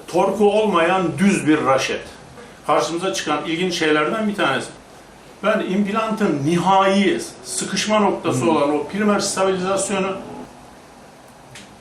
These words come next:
Speaker 1: nerede? Kolay diril sisteminin çalışma tekniğinin içinde saklı.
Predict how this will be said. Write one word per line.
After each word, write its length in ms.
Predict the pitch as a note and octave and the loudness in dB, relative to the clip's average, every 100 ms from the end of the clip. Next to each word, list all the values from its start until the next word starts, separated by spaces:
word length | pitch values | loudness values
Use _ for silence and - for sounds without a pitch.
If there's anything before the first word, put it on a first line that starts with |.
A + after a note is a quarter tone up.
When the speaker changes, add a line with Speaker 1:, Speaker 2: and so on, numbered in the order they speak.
| D#3+ | 0
Speaker 1:
nerede? 340 | F#3+ E3+ A3 A#3 | 0 0 -4 -6
Kolay 280 | C#3 C#3+ E3+ | -2 0 2
diril 160 | D3+ C3 | 0 -4
sisteminin 440 | - C3+ F3+ B3 | -8 -6 -4 -6
çalışma 440 | - - - F3 - | -2 -2 -2 -6 -4
tekniğinin 460 | D3+ - F#3 G3+ | -6 -2 0 0
içinde 300 | - E3+ D#3+ | -2 -2 -2
saklı. 420 | E3 B2+ G#2+ A2+ | -2 -2 -4 -6